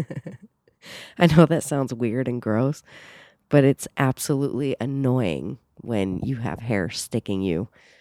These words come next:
other people's hair sticking you everywhere. And when it gets stuck in your bra, it's even worse.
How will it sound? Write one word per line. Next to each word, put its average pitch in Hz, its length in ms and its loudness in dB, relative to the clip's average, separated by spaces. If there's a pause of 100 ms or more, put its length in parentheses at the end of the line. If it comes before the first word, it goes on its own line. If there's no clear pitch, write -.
(300)
other 139 220 2
people's - 380 -8
hair 104 180 -6
sticking 107 420 -6
you 87 320 -2
everywhere. 87 640 -6 (180)
And 113 300 -4
when 107 200 -6
it - 80 -6
gets - 200 -6
stuck - 280 -4
in 107 60 -4
your 90 120 -2
bra, 101 260 -6
it's - 140 -10
even 71 280 -6
worse. 73 380 -6